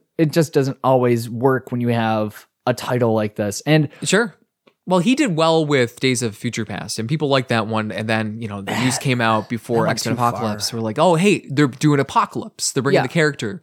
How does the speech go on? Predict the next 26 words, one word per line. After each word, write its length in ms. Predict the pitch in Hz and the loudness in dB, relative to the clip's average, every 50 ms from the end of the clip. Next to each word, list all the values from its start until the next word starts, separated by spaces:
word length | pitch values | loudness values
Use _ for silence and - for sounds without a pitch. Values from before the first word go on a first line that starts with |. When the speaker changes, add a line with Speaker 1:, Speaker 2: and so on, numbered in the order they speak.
| - - - - | -16 -20 -14 -6
Speaker 2:
and 240 | - 131 131 131 127 | -2 -2 0 0 0
he's 180 | 127 139 135 117 | -2 -2 -2 -2
this 140 | 120 107 - | -4 -6 -6
big, 500 | _ - 147 143 139 127 113 - _ - | _ 0 2 2 2 0 -4 -10 _ -10
powerful 520 | - - 139 143 151 156 151 135 147 131 | -6 -2 0 2 2 2 0 0 -4 -4
character. 440 | - - 139 135 135 143 135 - 139 | -2 0 2 2 2 2 0 -2 -4
How 260 | 123 - 139 143 170 180 | -2 0 0 2 2 2
are 60 | 180 | 2
the 120 | 160 147 123 | 2 2 2
X-Men 360 | 123 127 - - 139 127 123 | 0 0 -2 -4 -6 -4 -4
gonna 180 | 117 117 110 107 | -4 -4 -6 -6
contend 400 | 113 110 - - 156 160 156 135 | -8 -6 -4 -2 0 0 0 0
with 160 | 127 113 - | -2 -2 -2
a, 160 | 113 107 - - - - - - - - - | -4 -4 -4 -8 -14 -20 -20 -20 -20 -20 -16
uh, 60 | - - | -12 -10
you 220 | - 139 143 139 | -6 -4 -4 -2
could 160 | 131 139 127 | -2 -2 0
say, 260 | - - 143 131 127 | 0 0 0 0 0
a 60 | 120 117 | -2 -4
being, 540 | 117 98 - 139 143 147 143 143 139 135 | -4 -2 0 2 2 2 2 0 0 -2
a 60 | 117 110 | -2 0
villain 480 | 107 123 123 131 131 127 123 120 117 110 | 2 2 2 2 2 0 0 0 0 0
that 120 | 110 107 | 0 0
is 80 | 110 - | 0 -2
stronger 560 | - - - - 135 143 139 147 147 143 139 | -4 -6 -4 -2 0 2 2 2 2 0 0
than 160 | 120 113 | 0 0